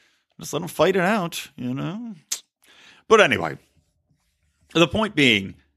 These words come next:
this is kind of the ultimate fear that I have when we talk about hate speech as a whole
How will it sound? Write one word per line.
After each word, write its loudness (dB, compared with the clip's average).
this 2
is -4
kind 0
of -4
the 2
ultimate 2
fear 2
that 4
I 6
have 4
when -2
we -2
talk 2
about 2
hate 0
speech 0
as 2
a 2
whole 4